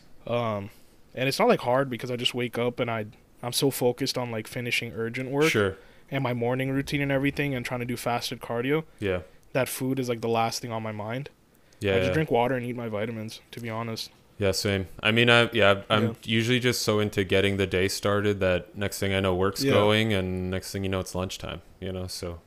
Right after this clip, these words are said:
Speaker 1: Yeah.
Speaker 2: time just goes by.
Speaker 1: Right? Yeah.
Speaker 2: The hardest part
Speaker 1: Uh,
Speaker 2: is
Speaker 1: so
Speaker 2: stopping. That's the hardest part, you know, getting that stopping at nighttime, 'cause sometimes you just, uh,
Speaker 1: Oh, dude, yeah, yeah.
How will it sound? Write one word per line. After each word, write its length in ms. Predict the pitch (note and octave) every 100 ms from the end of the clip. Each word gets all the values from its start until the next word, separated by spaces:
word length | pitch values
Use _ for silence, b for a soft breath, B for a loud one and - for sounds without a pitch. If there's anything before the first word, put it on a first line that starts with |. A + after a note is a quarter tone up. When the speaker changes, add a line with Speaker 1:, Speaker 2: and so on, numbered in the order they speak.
| -
Speaker 1:
Yeah. 220 | C#3+ B2+ G2+
Speaker 2:
time 200 | C3+ C3
just 120 | G#2+
goes 140 | G2+
by. 120 | - -
Speaker 1:
Right? 180 | C3+ C#3 b b b b b b _ - -
Yeah. 180 | A#2+ A2 - -
Speaker 2:
The 80 | -
hardest 360 | B2+ D3 E3 C3
part 180 | D#3+ D#3
Speaker 1:
Uh, 40 |
Speaker 2:
is 60 | A#2+
Speaker 1:
so 200 | - -
Speaker 2:
stopping. 440 | G2+ G2 F#2 F2+ - - -
That's 220 | G#2 -
the 80 | F#2+
hardest 340 | G2 F2+ -
part, 220 | F#2+ E2+
you 80 | F2
know, 240 | F2+ F#2+ F2+ -
getting 240 | G#2 G#2
that 400 | G#2 F#2+ F#2+ -
stopping 420 | - A2 G2+ G#2
at 120 | G2 F#2+
nighttime, 480 | F#2 F2+ - F2
'cause 160 | F2 G2+
sometimes 540 | - G#2 G#2+ G#2 G#2 F#2+
you 80 |
just, 320 | F#2+ F#2+ - -
uh, 220 | F#2+ F#2 - _ b b b b b -
Speaker 1:
Oh, 180 | D3+
dude, 200 | D3+ F3+ F3+
yeah, 360 | G#3 A3 D3+ B2+
yeah. 260 | D3+ F3+